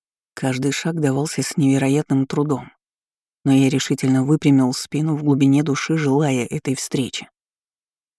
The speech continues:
Наверное, потому что мы с Настей, пардон, с Анастасией Николаевной так и не объяснились.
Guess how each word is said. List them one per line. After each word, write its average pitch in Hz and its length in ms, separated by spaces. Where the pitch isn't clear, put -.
Наверное, 160 520
потому 151 340
что - 200
мы 135 180
с - 160
Настей, 156 560
пардон, 135 600
с - 180
Анастасией 139 560
Николаевной 135 640
так - 280
и 147 40
не 143 200
объяснились. 139 800